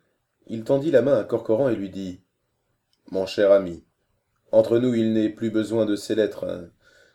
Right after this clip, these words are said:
et celle de Sir Samuel Barrowlinson, dans les termes où j'en suis aujourd'hui avec les Anglais,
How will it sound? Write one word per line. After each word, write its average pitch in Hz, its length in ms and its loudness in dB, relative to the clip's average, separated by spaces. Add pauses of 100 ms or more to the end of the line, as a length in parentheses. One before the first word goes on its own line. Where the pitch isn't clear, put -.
(200)
et 92 260 -6
celle 98 340 -2
de 90 160 -4
Sir 98 300 0
Samuel 95 640 -4
Barrowlinson, 92 920 0 (320)
dans 113 160 0
les 110 160 0
termes 113 260 4
où 110 60 -2
j'en 110 160 -2
suis 110 140 -4
aujourd'hui 107 340 -2
avec 98 180 -4
les 98 160 -6
Anglais, 107 380 -2